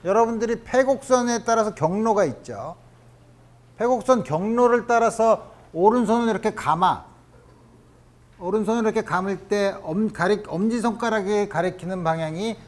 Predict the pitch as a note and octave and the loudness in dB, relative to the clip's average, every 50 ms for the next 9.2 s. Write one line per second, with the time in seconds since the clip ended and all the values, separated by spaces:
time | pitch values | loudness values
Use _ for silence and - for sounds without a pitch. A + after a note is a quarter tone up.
0 | - - - - D3 D3+ E3 F3 F3+ F3+ F#3 F#3+ F#3 - - A3+ A#3+ G#3+ - - | -20 -20 -12 -6 -4 -2 -2 0 0 0 -2 -2 -4 -6 -4 -2 -2 -2 -2 -4
1 | F3+ E3+ D3+ C3+ A#2+ G2 E2 - - - - - - - - - - - - - | -4 -4 -4 -4 -6 -10 -12 -18 -20 -20 -20 -20 -20 -20 -20 -20 -20 -20 -20 -20
2 | - - - - - - - - - - - - - - - - - - - - | -20 -20 -20 -20 -20 -20 -20 -20 -20 -20 -20 -20 -20 -20 -20 -20 -20 -20 -20 -20
3 | - - - - - - - - - - - - - - - - - - - - | -20 -20 -20 -20 -20 -20 -20 -20 -20 -20 -20 -20 -20 -20 -20 -20 -20 -20 -20 -20
4 | - - - - - - - - - - - G3 F#3 A3+ B3+ A#3+ A#3+ - A#3 B3+ | -20 -20 -20 -20 -20 -20 -20 -20 -16 -12 -8 -4 2 2 2 2 4 4 2 4
5 | A#3 B3 B3 A#3 G3 F3+ F#3 G3 G#3 - G#3+ A3 A3+ A3+ G#3+ F#3 C3 - - - | 4 2 0 0 0 0 0 0 0 0 0 0 0 0 -2 -4 -6 -10 -16 -20
6 | - - - - - - - - - E3+ G3+ G3+ G#3 G#3+ G#3+ G3+ G3 F#3 - - | -20 -20 -20 -20 -20 -20 -20 -10 -2 0 2 2 2 2 0 -2 -4 -4 -4 -2
7 | G3+ G3+ G3+ G3+ G3+ G#3 G#3+ C4 B3+ B3+ - A#3+ C4 A3+ - - A#3 A3+ G#3+ G#3 | -2 0 0 0 -2 2 4 4 4 4 2 2 2 2 2 0 -2 -2 0 0
8 | G#3 G#3 F#3 E3 D#3+ E3+ F3+ F3+ E3+ - F#3 F3+ F3 E3 - F#3+ F#3+ F#3+ F3+ - | 0 0 0 2 2 2 0 -2 -4 -4 -6 -8 -8 -6 -2 4 4 4 4 4
9 | - - - | 0 -8 -20